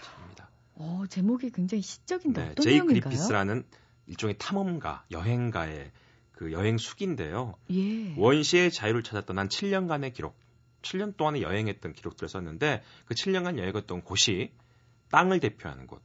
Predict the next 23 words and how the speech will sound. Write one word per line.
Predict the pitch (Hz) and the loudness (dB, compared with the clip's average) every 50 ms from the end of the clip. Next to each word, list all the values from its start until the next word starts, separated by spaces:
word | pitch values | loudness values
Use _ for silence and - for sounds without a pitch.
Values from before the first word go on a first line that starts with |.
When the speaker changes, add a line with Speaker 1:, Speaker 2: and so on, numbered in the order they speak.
| _ _ | _ _
Speaker 1:
물을 | - 85 92 104 120 123 | -8 -4 0 2 4 4
대표하는 | 104 101 85 - - - 80 78 78 73 73 | 4 2 -2 -4 -6 -10 -10 -10 -10 -6 -4
곳, | 117 147 147 - - | -4 -4 -4 -6 -10
불을 | - 104 107 127 127 113 | -6 -2 0 2 2 2
대표하는 | 110 95 - - 95 87 82 80 80 | 0 -2 -2 -4 -8 -6 -6 -6 -6
곳, | 95 139 151 - _ | -6 -6 -6 -8 _
바람을 | - - 92 95 95 92 87 | -10 -6 -4 -4 -4 -4 -6
대표하는 | 76 76 - - - 71 65 67 - | -8 -10 -12 -14 -16 -18 -18 -16 -14
곳, | - 113 - - | -14 -14 -16 -16
그리고 | - - - 101 139 160 - - - _ - _ _ | -16 -10 -4 -4 -4 -4 -4 -8 -20 _ -20 _ _
얼음을 | - 87 104 110 131 151 156 139 | -2 0 2 2 2 2 0 -2
대표하는 | - - - - - - - - - | -4 -8 -10 -10 -12 -16 -16 -18 -20
곳. | - - - _ _ _ - | -20 -20 -20 _ _ _ -14
Speaker 2:
아, | - 151 - | -12 -12 -10
그래요? | - - 160 147 139 135 | -10 -10 -10 -10 -10 -6
Speaker 1:
마치 | 143 160 101 262 277 196 131 120 104 - - - | -2 -2 -2 0 0 0 0 0 0 -2 -4 -6
오 | - 98 107 101 | -4 -2 2 4
대 | 107 | 4
원소처럼, | 98 78 92 107 113 104 - 110 - - - - 67 - - _ _ _ _ _ _ _ _ | 4 4 2 0 0 0 0 -2 -4 -4 -8 -8 -10 -14 -18 _ _ _ _ _ _ _ _
Speaker 2:
네. | - 226 277 | 2 2 4
Speaker 1:
인류 | 285 269 247 | 4 4 2
최초의 | 185 147 139 120 - 90 78 | 2 0 -2 -4 -4 -6 -6
원소처럼 | 80 82 87 85 - - - - 78 123 - | -6 -4 -6 -6 -6 -8 -10 -8 -8 -8 -10